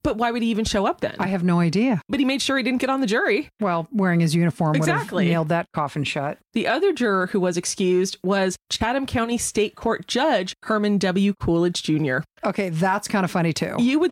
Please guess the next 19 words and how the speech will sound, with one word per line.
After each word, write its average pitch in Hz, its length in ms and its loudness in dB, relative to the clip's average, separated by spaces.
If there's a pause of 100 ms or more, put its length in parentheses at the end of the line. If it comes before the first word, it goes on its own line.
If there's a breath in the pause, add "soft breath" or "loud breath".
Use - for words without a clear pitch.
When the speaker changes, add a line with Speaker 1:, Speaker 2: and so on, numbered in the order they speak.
Speaker 1:
think 277 180 2
that 247 120 -2
he 240 120 2
would 220 140 0
be 180 100 2
excused. - 480 -4 (680)
Speaker 2:
Trial 208 260 0
began 202 360 2
the 170 60 2
next 160 280 -2
day. - 340 -2 (480)
Nikki 202 320 2
Redmond 170 460 2
was 165 160 -2
facing 196 500 -2
an 156 120 -2
automatic 214 600 -2
life 160 300 -2
sentence 175 680 -2